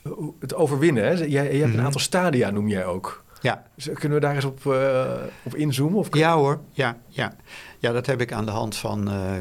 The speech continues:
Speaker 2: ja, ik denk bij elkaar zo'n zestig, eh, opdrachten ben ik dat ook gaan verkennen. Met
Speaker 1: Ja.
Speaker 2: die opdrachtgevers
Speaker 1: Zo,
Speaker 2: en de
Speaker 1: ja.
Speaker 2: adviseurs die daar binnen, eh, werken.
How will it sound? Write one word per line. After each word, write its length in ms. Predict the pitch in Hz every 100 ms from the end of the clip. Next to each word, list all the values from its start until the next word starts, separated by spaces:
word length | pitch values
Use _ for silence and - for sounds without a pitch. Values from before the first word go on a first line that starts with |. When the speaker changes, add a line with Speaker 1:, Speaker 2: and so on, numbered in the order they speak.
| 92 85
Speaker 2:
ja, 280 | 85 87 87
ik 200 | 92 87
denk 180 | 92 92
bij 120 | 95 92
elkaar 280 | 92 95
zo'n 180 | 92 95
zestig, 680 | - 117 - - 95 - -
eh, 420 | 95 92 90 92 95
opdrachten 840 | 131 110 120 92 - 107 95 90
ben 120 | 87 95
ik 140 | 90
dat 160 | 92 -
ook 160 | -
gaan 180 | - 87
verkennen. 420 | - - 107 95
Met 100 | 107
Speaker 1:
Ja. 80 | 110
Speaker 2:
die 100 | 101
opdrachtgevers 680 | 107 113 101 - 104 101 110
Speaker 1:
Zo, 60 |
Speaker 2:
en 80 | 101
de 60 | 98
Speaker 1:
ja. 60 |
Speaker 2:
adviseurs 500 | 98 113 104 98 104
die 100 | 110
daar 140 | 98 95
binnen, 260 | 95 92 92
eh, 460 | 87 92 87 87 85
werken. 400 | 82 87 -